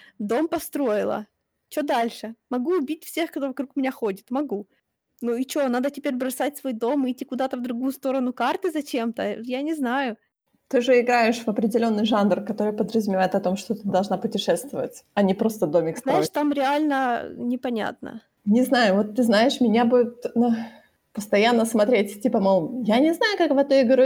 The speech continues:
Speaker 2: играть, надо посмотреть чей-то стрим, надо посмотреть какие-то гайды. Да ты что, какой кошмар.
Speaker 1: Ну, на ком-то же должны зарабатывать сайты, которые кликбейтные статьи пишут.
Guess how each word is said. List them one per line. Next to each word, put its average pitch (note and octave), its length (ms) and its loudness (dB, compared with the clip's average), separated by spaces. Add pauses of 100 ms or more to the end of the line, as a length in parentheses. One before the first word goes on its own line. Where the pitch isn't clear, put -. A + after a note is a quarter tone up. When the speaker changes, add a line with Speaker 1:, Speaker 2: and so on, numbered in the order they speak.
Speaker 2:
играть, G#3+ 320 2
надо E3+ 180 0
посмотреть G#3 460 -2
чей-то G3+ 300 -2
стрим, G#3+ 540 -4
надо G3+ 180 0
посмотреть A3 460 -2
какие-то G#3+ 340 -2
гайды. E3 400 -2
Да G#3+ 80 -4
ты A3 160 -8
что, - 380 -8
какой G#3 260 -8
кошмар. - 340 -10 (760)
Speaker 1:
Ну, C4+ 120 -4
на C4+ 100 -2
ком-то C#4 340 -4
же C4 100 -8
должны C4+ 320 -2
зарабатывать C4 640 -4
сайты, A#3+ 320 -4
которые A3+ 400 -6
кликбейтные A#3 720 -4
статьи A3 360 -10
пишут. - 480 -10